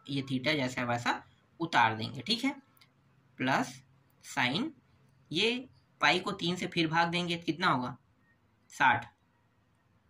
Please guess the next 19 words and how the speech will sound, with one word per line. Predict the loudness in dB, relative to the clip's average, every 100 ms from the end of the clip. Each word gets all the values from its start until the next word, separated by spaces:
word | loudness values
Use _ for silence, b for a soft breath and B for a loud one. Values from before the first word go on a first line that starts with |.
| -10
और | 0 0 2
फिर | 0
यहाँ | 2 2
पे | 0
कितना | -4 -2 -2
दिया | 0 0
है, | 0 -4 -10 b b _ 2
चार | 4 4
दिया | 2 0
हुआ | 2 2
है |
ना, | 0 -4 _ _ _ _ _ _ _ _ _ -4
तो | -2 -2 -4 _ -2
छः | 0 2
चौक | 0 -4
कितना | -4 -2
हो | -2
गया, | -4
चौब-, | 0 0 0